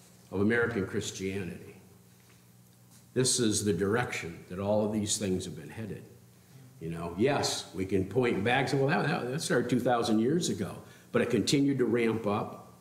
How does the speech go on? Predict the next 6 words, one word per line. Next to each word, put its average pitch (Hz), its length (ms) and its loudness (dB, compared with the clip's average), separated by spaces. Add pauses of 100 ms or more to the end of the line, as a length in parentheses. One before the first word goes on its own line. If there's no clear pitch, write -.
(180)
and 92 160 2
ramp 104 320 2
up 104 420 -2 (220)
and 101 180 4
ramp 98 320 2
up. 87 300 -6